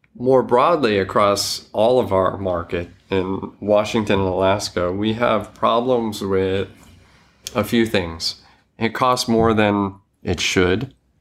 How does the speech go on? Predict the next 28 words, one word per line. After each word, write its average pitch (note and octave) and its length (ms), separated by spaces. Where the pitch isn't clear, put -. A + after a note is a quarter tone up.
People A2 280
aren't G2 380
always F#2+ 340
getting F#2+ 300
the F#2 80
healthcare F#2 440
they F2 140
need. F2 500
They're F#2 140
getting A2 360
healthcare G2 420
they F2+ 140
don't G2 300
need, F2 260
and F2+ 140
they're G2 140
having C3 400
an G#2+ 80
experience G#2 640
that's G2 200
kind G2+ 240
of G2 60
subpar F#2 640
for G#2+ 160
what F#2+ 260
you F#2+ 100
should F2 220
expect, - 600